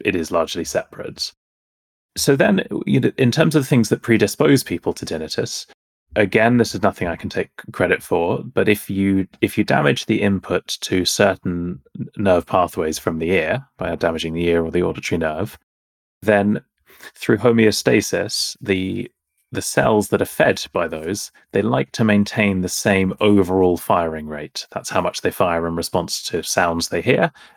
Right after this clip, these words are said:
and spontaneous firing rate. And because they've de-, been deprived of a lot of their input, that sort of response gain or volume is turned up to preserve the same firing rate.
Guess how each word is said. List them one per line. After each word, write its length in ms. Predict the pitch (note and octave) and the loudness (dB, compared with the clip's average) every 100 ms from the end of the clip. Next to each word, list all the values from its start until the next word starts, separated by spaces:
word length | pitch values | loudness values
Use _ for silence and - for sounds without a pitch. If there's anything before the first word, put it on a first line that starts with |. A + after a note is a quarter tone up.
| _ | _
and 320 | - F#2 F2 E2+ | -2 0 0 -4
spontaneous 640 | - E2+ E2 F2+ E2+ - | -2 -2 0 0 0 -2
firing 400 | - D#2+ D#2 D2+ | -4 -6 -6 -8
rate. 380 | D#2 D#2 - - _ _ _ _ _ | -8 -10 -10 -16 _ _ _ _ _
And 120 | A2+ | -2
because 300 | A2 - F#3 | 0 2 0
they've 160 | - C#3 | 2 0
de-, 100 | B2+ | 0
been 180 | - A#2+ | 0 0
deprived 520 | G#2+ - A#2 A2+ - | 0 0 2 2 0
of 80 | G#2+ | 0
a 40 | |
lot 140 | F#2+ F#2 | 2 2
of 80 | |
their 140 | F#2 G#2 | 2 4
input, 520 | G#2 - - - - _ - | 4 0 -10 -12 -14 _ -2
that 200 | A#2 A2 | -2 0
sort 140 | - G#2 | -2 -2
of 60 | |
response 560 | G2+ - - G#3+ G#2 - _ - | -2 -2 2 2 2 -6 _ 0
gain 400 | G#2+ G2 F2 E2+ | 2 2 0 -4
or 120 | E2 | -6
volume 400 | E2 F#2+ F2 D#2+ | 0 2 2 -4
is 140 | D#2 | -6
turned 360 | - G#2 F2+ E2+ | -4 0 0 2
up 300 | F2+ - - - - | 0 0 -12 -18 -10
to 120 | - | -6
preserve 380 | - F#2 F2+ E2+ | -2 2 2 2
the 60 | |
same 280 | F2+ F2+ E2 | -4 -4 -6
firing 440 | - G2+ F2+ E2+ D#2 | -2 2 2 0 -6
rate. 380 | D2+ D2+ - | -12 -12 -10